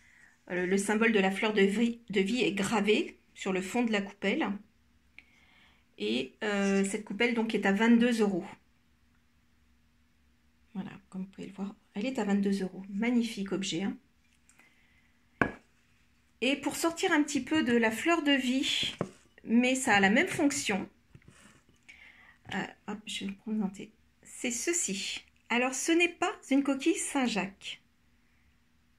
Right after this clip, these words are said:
C'est une coquille d'ormeau, avec, euh, la partie nacrée que vous voyez qu'on peut, voilà, coquille d'ormeau, avec les petits trous. Alors, on s'en sert initialement,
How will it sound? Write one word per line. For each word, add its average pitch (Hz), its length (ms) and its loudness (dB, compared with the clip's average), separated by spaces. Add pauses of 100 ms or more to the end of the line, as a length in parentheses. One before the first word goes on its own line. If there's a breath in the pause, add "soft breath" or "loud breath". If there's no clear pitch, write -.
(600)
C'est - 400 -4
une 254 140 2
coquille 330 400 4
d'ormeau, 233 460 6 (800)
avec, 214 380 -2
euh, 196 160 0 (100)
la 208 120 -2
partie 233 300 -4
nacrée 240 500 4
que 240 120 -4
vous 208 80 0
voyez 214 400 0
qu'on 196 160 -4
peut, 214 400 -2 (100)
voilà, 196 240 -6 (260)
coquille 220 280 -4
d'ormeau, 202 500 0 (1080 soft breath)
avec 208 340 -2
les 254 80 0
petits 262 360 -4
trous. - 280 -10 (880 loud breath)
Alors, 269 240 4
on 370 60 4
s'en 311 200 2
sert 349 280 2
initialement, 269 840 4